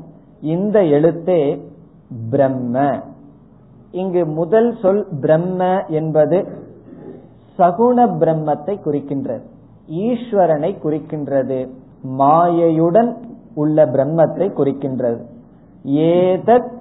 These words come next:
ஏவ அக்ஷரம் என்றால் இந்த ஓங்காரமே, இந்த எழுத்தான ஓங்காரமே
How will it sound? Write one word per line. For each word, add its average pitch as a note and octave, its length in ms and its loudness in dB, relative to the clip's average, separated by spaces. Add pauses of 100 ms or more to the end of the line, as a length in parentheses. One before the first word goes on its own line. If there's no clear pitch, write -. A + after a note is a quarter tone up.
ஏவ F3 600 2
அக்ஷரம் E3 640 0
என்றால் C#3+ 720 2 (440)
இந்த F#3+ 600 2
ஓங்காரமே, E3+ 1120 4 (180)
இந்த E3+ 400 -2
எழுத்தான F3 840 0
ஓங்காரமே F3 1120 4